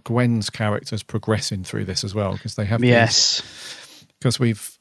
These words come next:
Speaker 1: we've already had, like, the, in the past two stories, we've already had the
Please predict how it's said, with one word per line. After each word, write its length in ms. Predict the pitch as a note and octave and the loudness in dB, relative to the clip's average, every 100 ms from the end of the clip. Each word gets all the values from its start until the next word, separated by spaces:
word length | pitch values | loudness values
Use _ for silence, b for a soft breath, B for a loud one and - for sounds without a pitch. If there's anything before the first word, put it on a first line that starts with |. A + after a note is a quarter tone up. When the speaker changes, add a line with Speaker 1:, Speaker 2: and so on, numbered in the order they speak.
| - | -2
Speaker 1:
we've 160 | B2+ | 2
already 240 | C#3 B2+ C3 | 2 2 0
had, 300 | - B2 A2+ | 2 0 0
like, 340 | G#2 G2+ - | -2 -4 -6
the, 280 | G#2 G2 G2 - | -4 -4 -4 -2
in 120 | A#2 | 0
the 80 | G#2+ | 2
past 320 | A#2 G#2 - | 2 0 -2
two 120 | G#2 | -4
stories, 420 | - A2+ G2 F#2 | 0 0 0 -2
we've 140 | G#2+ A2+ | -4 -2
already 200 | G#2 F#2+ | -2 -2
had 300 | - G#2+ G2 | -2 -2 -4
the 340 | - F#2+ F#2+ | -6 -4 -6